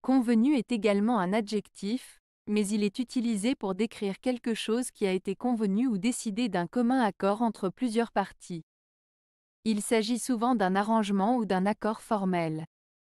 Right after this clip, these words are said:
Exemple, nous avons convenu d'un rendez-vous pour discuter des détails du projet.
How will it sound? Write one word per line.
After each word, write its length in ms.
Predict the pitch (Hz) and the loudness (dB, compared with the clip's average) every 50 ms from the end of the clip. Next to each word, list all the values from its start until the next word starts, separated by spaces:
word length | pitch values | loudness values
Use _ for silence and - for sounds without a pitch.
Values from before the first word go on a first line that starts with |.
| _ _ _ _ _ _ | _ _ _ _ _ _
Exemple, 640 | - 254 214 208 196 180 190 175 175 180 - - 262 - - _ _ _ _ _ _ | -2 0 0 0 0 0 0 0 0 -2 -4 -8 -14 -18 -18 _ _ _ _ _ _
nous 240 | 220 220 226 208 208 | 2 4 4 6 4
avons 240 | 208 190 202 208 202 | 4 4 4 0 0
convenu 460 | - 269 277 247 240 240 240 269 277 | 0 0 0 2 4 4 4 4 4
d'un 180 | 220 196 185 185 | 4 4 2 2
rendez-vous 560 | 190 240 254 214 226 214 190 190 220 262 277 | 2 2 2 4 2 2 2 0 -2 -2 -2
pour 180 | - 220 202 | -2 -4 -4
discuter 540 | 185 226 254 - - - 240 214 - 254 254 | -2 -4 -4 -6 -4 -6 -6 -4 -2 -2 -2
des 140 | 208 214 185 | 0 -2 -2
détails 420 | 160 214 240 - - 196 214 240 | -2 -2 -4 -2 -2 0 0 0
du 100 | 220 247 | -2 -4
projet. 480 | 226 - - 214 202 190 175 175 170 165 | -6 -4 -4 -2 -2 -2 -2 -2 -4 -4